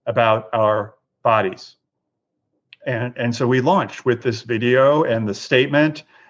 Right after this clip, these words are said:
and we went out to recruit influential people and organizations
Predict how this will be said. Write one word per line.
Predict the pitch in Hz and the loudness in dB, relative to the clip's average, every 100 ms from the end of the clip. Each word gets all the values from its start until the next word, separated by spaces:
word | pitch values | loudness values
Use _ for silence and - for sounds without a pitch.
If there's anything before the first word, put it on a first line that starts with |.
| - | -8
and | 120 | -4
we | 117 | 0
went | 120 120 | 0 2
out | 117 117 | 2 0
to | - 123 113 113 - _ | -2 -2 -2 -4 -12 _
recruit | 139 127 - 135 156 156 _ _ _ _ | -6 -4 0 2 2 -2 _ _ _ _
influential | 135 131 139 135 123 117 | -2 -2 0 -2 -2 -2
people | 147 139 156 151 151 147 | -2 -2 0 0 0 -4
and | 113 117 | -6 0
organizations | 123 113 110 117 127 151 139 139 - | 0 0 0 0 0 -2 -6 -6 -10